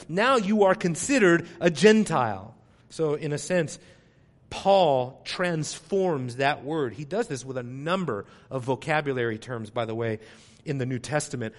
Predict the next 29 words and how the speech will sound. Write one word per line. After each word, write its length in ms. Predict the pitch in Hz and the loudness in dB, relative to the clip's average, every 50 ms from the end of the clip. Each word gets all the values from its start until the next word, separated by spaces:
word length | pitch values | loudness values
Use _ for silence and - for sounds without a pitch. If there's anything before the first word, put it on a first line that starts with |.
| - - | -8 -4
But 120 | 165 156 | -4 -4
here, 440 | - - 247 277 247 175 160 151 - - - - | -2 0 2 4 6 6 6 4 2 -2 -10 -6
he's 140 | - 190 - | -6 -4 0
saying, 300 | - 202 185 175 160 - - - - | 2 4 4 4 4 0 -6 -14 -10
"Not 440 | - 170 170 196 220 254 254 233 - | -6 0 2 4 4 4 2 0 0
in 160 | 185 170 175 | -2 0 2
lustful 380 | 175 196 226 226 - - 190 175 | 4 4 4 4 2 0 -2 -2
passion 680 | - - - 208 214 214 214 - - 165 160 160 147 | -2 -2 -2 0 0 0 0 0 0 0 0 2 2
like 280 | 151 170 196 214 180 147 | 4 4 4 4 2 0
the 100 | 160 156 | -2 -2
Gentiles." 800 | 139 123 139 196 233 240 220 - 151 131 131 123 131 147 - - - - - - - - - - - - - - 123 | -2 0 2 2 2 2 2 0 2 2 2 2 0 -2 -4 -8 -14 -18 -20 -20 -20 -20 -20 -20 -20 -20 -20 -10 -4
By 140 | 120 143 147 | 0 0 2
the 80 | 139 | 2
way, 220 | 135 143 151 143 135 | 2 2 2 2 2
what's 220 | 131 160 165 - | 2 0 -2 -2
the 100 | - 139 | -6 -8
best 320 | 120 - 139 139 127 - 135 | -4 0 0 0 0 0 -2
argument 400 | 131 139 131 127 120 120 110 - | -2 -2 -2 -4 -6 -8 -8 -8
for 100 | - 110 | -6 -2
that? 400 | 117 117 117 107 101 101 - - - _ _ _ _ _ _ _ _ _ _ _ _ _ _ _ _ _ | 0 0 0 0 -2 -4 -10 -20 -20 _ _ _ _ _ _ _ _ _ _ _ _ _ _ _ _ _
He's 240 | _ - 202 160 131 | _ -6 -4 0 4
writing 240 | 147 147 143 151 151 | 4 4 4 4 2
the 80 | 156 147 | 0 0
Gentiles. 640 | 151 170 190 190 - 139 117 95 98 - - - _ _ _ _ _ _ - - - - - _ _ - - - - | 0 0 0 0 0 -2 -2 -2 -6 -12 -18 -20 _ _ _ _ _ _ -20 -20 -20 -20 -20 _ _ -20 -12 -6 2
So 140 | - - 214 | 4 6 6
he 100 | 214 196 | 6 4
can't 300 | - - 208 202 185 - | 0 0 0 -2 0 0
possibly 480 | 196 190 214 208 - 175 147 147 143 143 | 0 0 0 0 -2 -4 -6 -6 -6 -4
mean 400 | 151 185 214 196 170 151 147 | -4 -4 -2 -2 -2 -4 -4